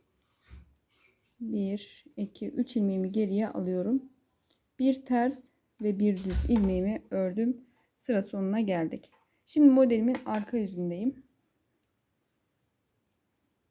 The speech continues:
Kenar ilmeğimi örmeden alıyorum. Bakın bir düz, bir ters, bir düz, bir ters.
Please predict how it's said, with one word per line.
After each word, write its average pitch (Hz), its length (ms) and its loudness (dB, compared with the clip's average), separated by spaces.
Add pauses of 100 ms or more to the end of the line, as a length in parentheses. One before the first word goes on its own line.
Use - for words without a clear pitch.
(880)
Kenar 262 280 6
ilmeğimi 208 360 4
örmeden 185 580 -4
alıyorum. 226 600 0
Bakın 185 360 -6
bir 208 260 0
düz, 220 400 -2 (840)
bir 180 260 -8
ters, 196 380 -4 (800)
bir 180 320 -4
düz, 190 420 -6 (840)
bir 185 280 -6
ters. - 400 -16